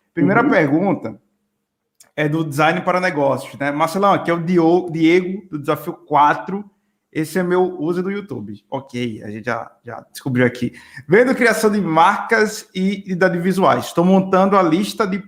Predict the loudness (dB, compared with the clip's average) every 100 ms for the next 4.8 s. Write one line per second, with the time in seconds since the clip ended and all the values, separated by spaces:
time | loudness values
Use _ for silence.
0 | _ -10 -8 -4 -4 -2 -4 -6 -8 -6
1 | -6 -6 -8 -8 -8 -10 -20 -20 _ _
2 | _ -4 -4 -2 -2 0 0 2 2 2
3 | 2 2 0 -2 -2 -2 -6 -8 -10 -4
4 | 0 0 -2 -6 -8 -12 -14